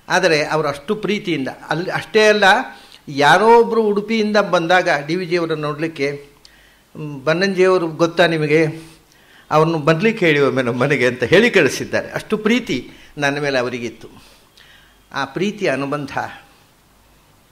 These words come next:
ಅದೆಲ್ಲ ಮನುಷ್ಯ ಸಂಬಂಧಗಳನ್ನು ಕಳೆದುಕೊಳ್ತಾ ಇದೆ ಇವತ್ತು. ಬರೇ ನಾಟಕೀಯ ವ್ಯವಹಾರ, ಈ ರಿಲೇಷನ್‌ಶಿಪ್ಪು ಬರೇ ಯಾಂತ್ರಿಕವಾಗ್ತಾ ಇದೆ.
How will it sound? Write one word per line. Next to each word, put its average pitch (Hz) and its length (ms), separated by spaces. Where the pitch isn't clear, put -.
ಅದೆಲ್ಲ 151 640
ಮನುಷ್ಯ 160 380
ಸಂಬಂಧಗಳನ್ನು 170 720
ಕಳೆದುಕೊಳ್ತಾ 160 540
ಇದೆ 123 140
ಇವತ್ತು. 110 320
ಬರೇ 170 200
ನಾಟಕೀಯ 160 540
ವ್ಯವಹಾರ, 139 400
ಈ 165 180
ರಿಲೇಷನ್‌ಶಿಪ್ಪು 156 1080
ಬರೇ 185 220
ಯಾಂತ್ರಿಕವಾಗ್ತಾ 180 920
ಇದೆ. 110 220